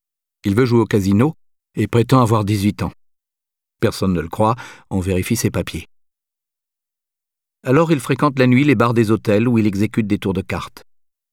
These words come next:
Les clients, éblouis, lui donnent des pourboires. Cela tombe bien. Cassandra a encore menti. Mille dollars, ce n'est pas beaucoup d'argent quand on doit se prendre en charge.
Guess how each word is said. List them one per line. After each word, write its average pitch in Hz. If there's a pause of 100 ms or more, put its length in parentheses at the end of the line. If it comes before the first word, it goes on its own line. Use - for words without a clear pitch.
(220)
Les 104
clients, 131 (340)
éblouis, 117
lui 139
donnent 107
des 101
pourboires. 87 (840)
Cela 92
tombe 92
bien. - (1160)
Cassandra 107
a 107
encore 95
menti. 101 (720)
Mille 104
dollars, 95 (220)
ce -
n'est 110
pas 117
beaucoup 95
d'argent 95
quand 110
on 101
doit 95
se -
prendre 87
en 85
charge. 76